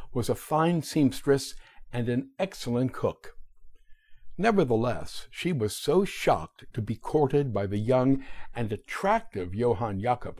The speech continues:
Brahms that when he first began coming around, she thought someone was playing a practical joke on her.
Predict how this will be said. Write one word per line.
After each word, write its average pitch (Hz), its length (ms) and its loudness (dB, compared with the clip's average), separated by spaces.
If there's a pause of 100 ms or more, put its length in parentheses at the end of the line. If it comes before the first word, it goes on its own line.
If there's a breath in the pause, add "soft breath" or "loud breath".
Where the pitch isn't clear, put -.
Brahms 131 560 -2 (560 soft breath)
that 147 160 4
when 151 160 10
he 156 80 8
first 196 360 6
began 170 320 2
coming 160 300 2
around, 156 460 4 (580 soft breath)
she - 180 -4
thought 156 300 6
someone 117 480 2
was 120 160 2
playing 113 420 0
a 113 60 -2
practical 131 640 -2
joke 135 420 2
on 104 220 -2
her. 85 300 -10